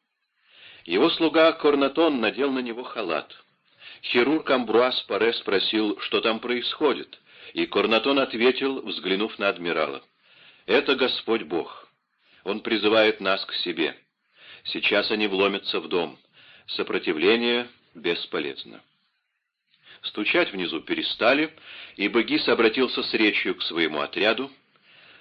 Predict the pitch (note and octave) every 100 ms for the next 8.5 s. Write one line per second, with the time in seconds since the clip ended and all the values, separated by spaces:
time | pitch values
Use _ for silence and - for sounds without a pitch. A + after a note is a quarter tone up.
0 | _ A2 D#3+ F3 F3 E3+ F3 D#3+ D3+ D#3
1 | D#3+ - D3+ C#3+ D3 C#3+ - C#3 G#2 G#2
2 | G2 - - _ _ - - - A2+ G#2+
3 | A#2 C#3+ D3+ D3 C3+ - C3+ C#3+ C#3 B2+
4 | B2 - A2 B2 A#2+ A#2+ B2+ A2+ A2 A2+
5 | A2+ - - - - G2 G#2+ G#2+ - A2+
6 | G#2 G#2 G#2 G2+ G2 F#2+ - - F#2+ F#2
7 | F#2+ - G#2 F#2+ E2+ F2 - - - F2
8 | - E2+ - - -